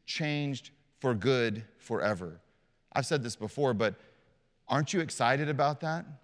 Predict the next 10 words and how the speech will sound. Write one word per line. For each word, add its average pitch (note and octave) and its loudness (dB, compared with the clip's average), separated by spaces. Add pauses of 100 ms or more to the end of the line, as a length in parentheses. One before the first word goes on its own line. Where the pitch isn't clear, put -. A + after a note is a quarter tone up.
(680)
That's D#3 2
our F3 4
mission. E3 2
That's E3+ 4
why F3 8
you G3+ 2
came G3+ 2
to G3+ 2
Little F3+ 4
Wilmore. D#3+ 2